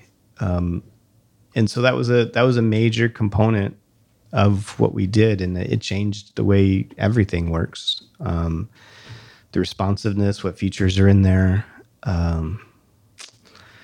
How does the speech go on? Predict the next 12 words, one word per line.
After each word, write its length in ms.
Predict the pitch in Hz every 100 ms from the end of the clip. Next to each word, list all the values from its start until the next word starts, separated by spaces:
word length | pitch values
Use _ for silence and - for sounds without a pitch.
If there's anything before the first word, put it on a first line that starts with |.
| - - - _ _ _ _
so 260 | - 92 85
community 340 | - 101 90
has 100 | 85
been 180 | 95 87
kind 220 | 82 92
of 140 | 87 101 - _
built 260 | 92 92 -
into 220 | 90 -
the 100 | 90
D 160 | 92 92
N 80 |
A 400 | 90 95 92 98